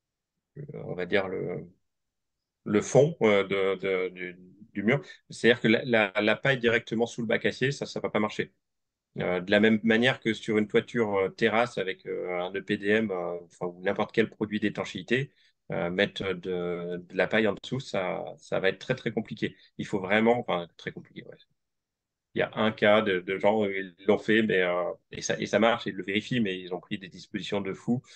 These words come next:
pour empêcher vraiment que la vapeur d'eau ne puisse pénétrer dans la paille. C'est-à-dire qu'il faut être hyper étanche, euh, à la vapeur d'eau, euh, pour, pour qu'il n'y en ait pas du tout qui rentre et donc qu'il n'y en ait pas à évacuer. Donc, euh, donc vraiment, l'isolation paille,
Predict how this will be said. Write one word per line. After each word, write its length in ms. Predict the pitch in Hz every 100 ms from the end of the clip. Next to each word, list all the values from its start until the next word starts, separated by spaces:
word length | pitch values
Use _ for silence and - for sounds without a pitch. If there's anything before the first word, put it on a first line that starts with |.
| - _ _
pour 260 | 117 107 135
empêcher 460 | 120 127 113 131
vraiment 320 | 113 107 117
que 140 | 135 110
la 140 | 98
vapeur 300 | 98 95 101
d'eau 160 | 110 123
ne 120 | 101
puisse 440 | - 117 117 - _ _
pénétrer 420 | 117 107 104 117 107
dans 140 | 95
la 80 | 92
paille. 180 | 113 123
C'est-à-dire 240 | 104 98
qu'il 140 | 98
faut 100 | -
être 160 | 104 - _
hyper 380 | 165 147 139 123
étanche, 460 | 117 120 120 - - _ _ _ -
euh, 320 | 92 87 87 -
à 100 | 113
la 120 | 110
vapeur 340 | 107 - 104
d'eau, 300 | 107 120 135 _ _ _ -
euh, 680 | 98 87 87 87 90 90 95 -
pour, 420 | _ 98 92 87 _ _ _
pour 140 | -
qu'il 100 | -
n'y 80 | 98
en 40 | 92
ait 20 |
pas 140 | 117
du 120 | 110
tout 120 | 113 117
qui 160 | 107
rentre 240 | 104 135 95
et 100 | 92
donc 200 | 104 117
qu'il 100 | 98
n'y 60 |
en 40 | 95
ait 40 |
pas 100 | 113
à 60 | 107
évacuer. 380 | 104 107 95 - - - - _ 107
Donc, 360 | 101 95 -
euh, 380 | 98 90 90 90 - _ _ -
donc 100 | 101
vraiment, 240 | 120 135
l'isolation 720 | 135 110 110 123 131 127 131
paille, 380 | 113 131 131 110